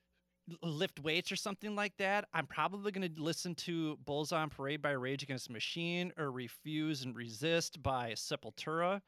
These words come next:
Those will always get me going. But if I need something that's just, like, a mood booster, this is so funny, but, uh, uh, you know, I start listening to my mood boosting playlist in the morning now,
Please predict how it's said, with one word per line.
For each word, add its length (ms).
Those 380
will 80
always 320
get 200
me 140
going. 540
But 240
if 180
I 220
need 400
something 500
that's 400
just, 120
like, 140
a 80
mood 600
booster, 680
this 260
is 120
so 280
funny, 240
but, 320
uh, 60
uh, 100
you 140
know, 100
I 80
start 400
listening 340
to 120
my 160
mood 320
boosting 340
playlist 560
in 100
the 60
morning 540
now, 400